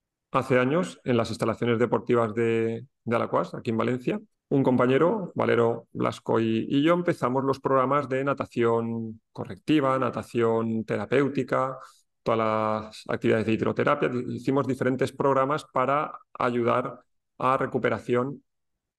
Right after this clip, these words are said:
de pacientes y, en general, administrar un poco ejercicio de salud en el medio acuático. Y uno de los programas era el programa de desviación de columna. Los chicos, chicas que venían entre doce y dieciséis, dieciocho años,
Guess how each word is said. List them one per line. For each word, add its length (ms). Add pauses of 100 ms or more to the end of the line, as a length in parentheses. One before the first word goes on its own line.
(360)
de 380
pacientes 640
y, 60
en 100
general, 420
administrar 460
un 80
poco 440 (140)
ejercicio 460
de 60
salud 320
en 60
el 100
medio 200
acuático. 500 (380)
Y 100
uno 120
de 60
los 100
programas 460
era 100
el 60
programa 360
de 180
desviación 460
de 80
columna. 680
Los 380 (920)
chicos, 400
chicas 320
que 320
venían 440
entre 760
doce 720
y 280
dieciséis, 640
dieciocho 420
años, 260